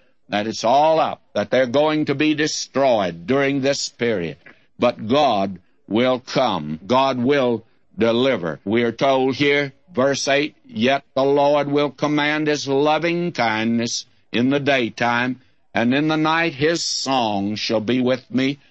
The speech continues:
and my prayer unto the God of my life. I say unto my God, my rock,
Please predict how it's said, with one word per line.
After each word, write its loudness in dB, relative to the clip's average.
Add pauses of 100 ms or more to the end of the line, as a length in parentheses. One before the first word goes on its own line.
(240)
and -2
my 2
prayer 2
unto -2
the -2
God 0
of -6
my 0
life. -2 (560)
I 2
say -2
unto 0
my 2
God, 0
my 0
rock, 0